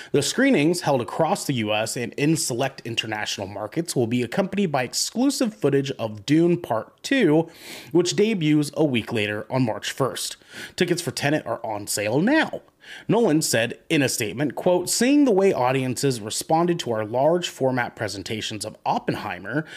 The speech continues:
I'm thrilled that Warner Brothers is giving audiences a chance to see Tenet the way it was intended to be seen on the largest imax and large format film screens. And I'm honored to have our movie warm up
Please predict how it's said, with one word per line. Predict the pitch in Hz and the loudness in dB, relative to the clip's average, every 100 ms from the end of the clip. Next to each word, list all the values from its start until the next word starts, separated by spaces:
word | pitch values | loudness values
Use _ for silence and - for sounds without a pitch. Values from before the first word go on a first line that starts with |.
| - - | -14 -2
I'm | 165 | -2
thrilled | 170 202 277 233 | 0 0 2 2
that | 170 139 | 2 2
Warner | 151 160 | 2 2
Brothers | 139 131 127 120 | 2 0 0 -2
is | 107 | -4
giving | 95 127 120 | -4 -4 -4
audiences | 117 120 120 101 117 | -4 -4 -4 -4 -4
a | 110 | -4
chance | - - 165 180 | -4 0 0 0
to | 156 | -4
see | - 147 | -4 -4
Tenet | 135 - 120 113 - | -4 -4 -2 -2 -4
the | |
way | 107 113 | -4 -4
it | 107 | -4
was | 113 110 | -6 -6
intended | 120 117 - - 196 214 117 110 | -8 -10 -10 -4 0 2 0 -4
to | 117 | -8
be | 107 110 | -6 -6
seen | - - 175 131 131 - - - | -4 0 2 4 0 -4 -18 -4
on | 139 147 | 0 2
the | |
largest | 135 127 160 175 190 - - | 2 4 4 4 0 -4 -4
imax | 117 120 120 117 - | -4 -2 -2 -2 -4
and | 120 | -6
large | 110 110 113 - | -4 -2 -4 -6
format | 120 107 107 107 - | -6 -4 -4 -6 -8
film | 101 104 | -10 -6
screens. | 95 - 156 139 101 - - - - - - | -4 0 2 2 0 -8 -12 -16 -18 -10 0
And | 165 160 - | 2 2 2
I'm | 131 | 0
honored | 113 117 110 | 2 2 -2
to | 110 | -4
have | 120 113 | -2 0
our | 113 | 0
movie | 113 117 113 | 0 0 0
warm | 117 180 185 | 2 2 4
up | 170 - - | 2 0 -10